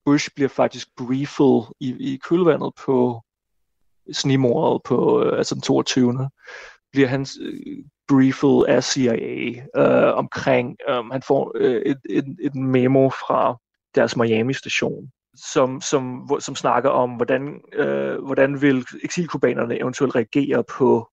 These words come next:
øh, at, at J F K er blevet, øh, dræbt. Men det er så i hvert fald den måde, vi kommer tilbage her, og, og, og vi, og vi ligesom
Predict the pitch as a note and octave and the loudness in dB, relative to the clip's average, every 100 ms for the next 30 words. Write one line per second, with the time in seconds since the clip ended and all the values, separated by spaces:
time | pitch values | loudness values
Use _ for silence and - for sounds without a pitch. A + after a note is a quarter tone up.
0 | _ _ - C3 B2 C#3+ - C#3 - A#2+ | _ _ 2 4 4 2 -2 -2 -2 -4
1 | - B2 A#2+ B2+ B2 - C#3+ A#2+ A#2+ - | -2 2 2 2 0 0 -2 -2 -4 -8
2 | - - A#2+ C3+ E3+ F3 F#3 D#3 D3 C#3+ | -12 -4 -2 4 6 6 4 2 2 0
3 | D3 C#3 C#3 - C3+ - A#2+ A#2 A2 C3 | 0 2 -2 -4 -8 -8 -2 0 2 2
4 | A#2 A2 G#2 F#2 - C#3+ - C#3+ - C3+ | 0 0 0 -4 -2 -2 0 -2 -4 -4
5 | C3+ C#3 - A#2+ A2+ A#2 C#3+ - _ C3+ | -2 -2 -2 -2 0 -2 -4 -10 _ -4
6 | B2 B2 - | -2 -2 -6